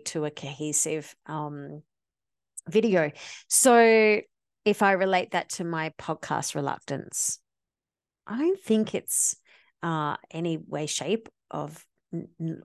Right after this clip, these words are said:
being scared of talking or not having anything to say. Maybe it's just the, the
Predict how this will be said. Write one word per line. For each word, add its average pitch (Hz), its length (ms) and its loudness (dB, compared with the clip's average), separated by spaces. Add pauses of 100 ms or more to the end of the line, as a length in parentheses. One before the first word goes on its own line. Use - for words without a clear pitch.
(120)
being 165 200 -6
scared 185 440 2
of 285 100 0
talking 196 600 -2
or 143 240 -6
not 151 180 -8
having 156 260 -4
anything 143 320 -8
to 135 140 -8
say. 170 540 2 (540)
Maybe 226 360 -2
it's - 180 -2
just - 300 -4
the, 170 180 -6 (640)
the 156 760 -2